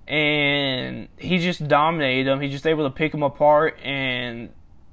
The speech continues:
uh, a lot of the skill position players were, uh,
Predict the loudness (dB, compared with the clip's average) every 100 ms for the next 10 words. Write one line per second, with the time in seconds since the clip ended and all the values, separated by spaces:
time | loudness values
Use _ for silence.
0 | -20 -20 -20 -20 -10 -2 2 2 2 4
1 | 6 6 2 -2 -2 -2 -4 -6 -2 0
2 | 0 -2 -2 0 0 -2 -6 -14 -20 -20
3 | -20 -20 -20 -20 -20 -20 -18 -4 2 4
4 | 4 0 -2